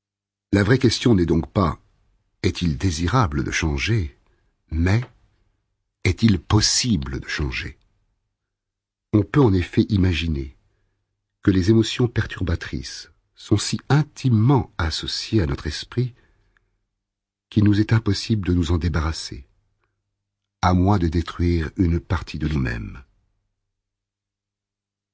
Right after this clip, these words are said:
Certes, nos traits de caractère changent généralement peu. Observés à quelques années d'intervalle,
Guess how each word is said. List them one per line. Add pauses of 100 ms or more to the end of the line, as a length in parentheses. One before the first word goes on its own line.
(400)
Certes, (1040)
nos
traits
de
caractère
changent
généralement
peu. (1300)
Observés
à
quelques
années
d'intervalle,